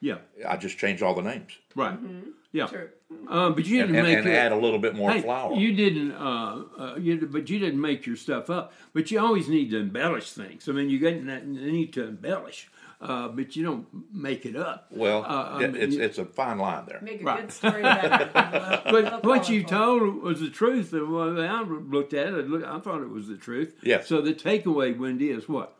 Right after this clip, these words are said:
Speaker 1: What have you learned today?
Speaker 3: Sure. So I always ask our listeners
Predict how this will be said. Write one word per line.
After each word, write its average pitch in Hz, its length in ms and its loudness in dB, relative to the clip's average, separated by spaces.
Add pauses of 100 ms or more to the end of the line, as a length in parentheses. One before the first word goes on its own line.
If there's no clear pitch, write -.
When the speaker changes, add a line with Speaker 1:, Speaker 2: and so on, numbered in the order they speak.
Speaker 1:
What 180 280 2
have 156 120 2
you 156 200 0
learned 143 420 -2 (300)
today? 135 140 -4
Speaker 3:
Sure. 247 260 -2
So 196 160 -10
I 190 240 -6
always 190 260 -10
ask 190 300 -12
our 170 360 -10
listeners 196 640 -14